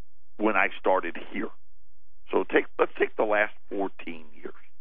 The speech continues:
Fourteen years ago today, the European countries, okay, they, we'll call it the Eurozone, uh, 'cause that was already started. That Euro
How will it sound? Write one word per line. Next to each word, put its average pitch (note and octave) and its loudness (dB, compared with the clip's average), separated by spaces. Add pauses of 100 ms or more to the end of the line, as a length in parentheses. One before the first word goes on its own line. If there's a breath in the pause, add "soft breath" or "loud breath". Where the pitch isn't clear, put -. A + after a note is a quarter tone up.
(1600)
Fourteen F3 2
years A#2 6
ago F#2 6 (100)
today, - 2 (2500)
the A#2+ 4 (260)
European C#3+ 6 (300)
countries, - 2 (1080)
okay, F#2+ 2
they, G2+ 4
we'll A#2+ 4
call A#2+ 8
it G#2+ -2 (100)
the G2+ 4 (160)
Eurozone, F2 4 (720)
uh, E2 6
'cause G2 4
that G#2 8
was A2 2
already G#2 6
started. F2+ 8
That F2+ 4
Euro G#2 6